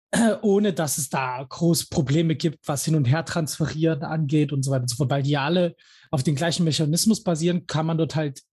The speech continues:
schön in, miteinander operieren und hin und her wechseln. Und das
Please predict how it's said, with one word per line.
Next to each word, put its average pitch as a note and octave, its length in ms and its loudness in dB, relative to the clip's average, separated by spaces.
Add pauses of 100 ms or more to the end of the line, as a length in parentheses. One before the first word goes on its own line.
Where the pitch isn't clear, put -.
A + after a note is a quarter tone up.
(180)
schön F3+ 320 2
in, F3 260 2
miteinander D3 640 0
operieren D3+ 600 0 (400)
und D3 160 2
hin D#3 100 2
und D3+ 100 2
her C3 240 0
wechseln. C3+ 360 -2
Und C3+ 120 4
das F#3 400 -2